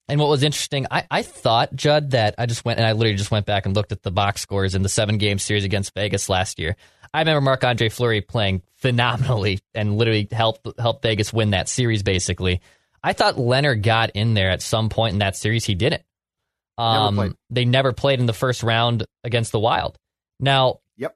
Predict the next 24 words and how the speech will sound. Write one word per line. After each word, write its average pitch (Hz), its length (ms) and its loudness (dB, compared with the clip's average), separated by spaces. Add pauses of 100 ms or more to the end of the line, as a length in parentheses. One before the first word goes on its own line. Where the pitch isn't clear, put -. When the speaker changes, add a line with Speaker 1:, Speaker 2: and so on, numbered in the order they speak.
(120)
Speaker 1:
Fleury's, 160 500 2
Fleury's 208 300 2
been 143 140 0
used 131 260 0
to 180 60 -2
this, 190 200 0
right? 165 200 0
Like, 113 160 2
Murray 135 320 2
succeeded 143 480 0
him, 139 320 0 (300)
um, 113 480 2 (100)
when 120 280 0
they 120 120 2
won 123 240 2
their, 120 200 2
their 120 220 0
last 120 260 0
few 123 120 -2
cups - 300 -2
there 117 280 2
in, 113 240 0
in, 117 180 0
in, 113 340 2